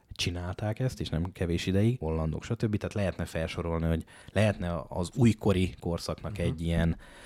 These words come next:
Speaker 1: rendszert tenni, de például nem lennék benne biztos, hogy a India nem előzné meg őket, vagy mondjuk Kína. Tehát, hogy ott, ott az
Speaker 2: Kínában is volt rabszolgaság?
Speaker 1: Természetesen.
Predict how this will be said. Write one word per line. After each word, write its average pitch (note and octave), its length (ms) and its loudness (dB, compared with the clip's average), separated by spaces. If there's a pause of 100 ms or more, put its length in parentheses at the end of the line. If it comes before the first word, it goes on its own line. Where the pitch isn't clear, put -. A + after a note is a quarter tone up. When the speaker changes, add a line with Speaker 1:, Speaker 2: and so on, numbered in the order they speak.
(140)
Speaker 1:
rendszert G2 400 4
tenni, A2 160 4
de A2 100 4
például A#2+ 580 4
nem A#2 280 10
lennék F#2+ 320 6
benne G2 180 4
biztos, F#2 340 -2
hogy F2 140 2
a F2 440 6
India F2 440 -4
nem E2 160 -4
előzné D#2 400 -4
meg D#2+ 160 0
őket, D#2+ 260 0
vagy F2 140 -8
mondjuk F2+ 320 -6
Kína. D2+ 420 -2 (880)
Tehát, - 180 0
hogy G2 120 4
ott, G2+ 180 -2
ott G#2+ 140 -2
az G2+ 80 -2
Speaker 2:
Kínában A2 360 2
is G#2 160 -2
volt D#2 220 -4
rabszolgaság? F2+ 680 -2
Speaker 1:
Természetesen. - 640 -4